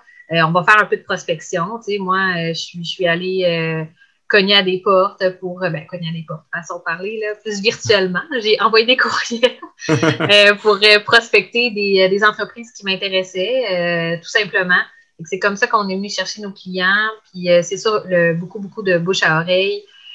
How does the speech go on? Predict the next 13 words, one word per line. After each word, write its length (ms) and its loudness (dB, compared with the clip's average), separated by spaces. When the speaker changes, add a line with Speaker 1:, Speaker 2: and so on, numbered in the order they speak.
Speaker 1:
Euh, 200 2
c'est 220 -2
vraiment 300 4
comme 180 -2
ça 160 -2
beaucoup 260 -8
qu'on 280 -2
est 80 -2
venu 180 -6
chercher, 580 -4
euh, 180 0
nos 120 -2
clients. 420 0